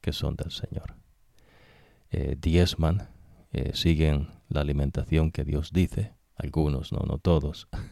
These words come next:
Y no, no diezman en verdad, ¿ves? Dice el Señor que dicen ellos, pero no lo hacen. Ah,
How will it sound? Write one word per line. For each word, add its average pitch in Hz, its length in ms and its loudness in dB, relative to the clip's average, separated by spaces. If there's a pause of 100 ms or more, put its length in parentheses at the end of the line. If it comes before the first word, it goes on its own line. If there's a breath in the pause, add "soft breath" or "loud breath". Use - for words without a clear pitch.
(2500 loud breath)
Y 82 140 2
no, 85 220 4 (100)
no 82 220 4
diezman 76 640 0
en - 200 -2
verdad, 80 320 2
¿ves? 78 200 2
Dice 73 220 0
el 78 60 0
Señor 78 380 0
que - 380 -8 (180)
dicen 87 400 2
ellos, 78 300 -2
pero - 260 -6
no 80 80 0
lo 85 180 4
hacen. 82 360 0 (1160 soft breath)
Ah, - 540 -2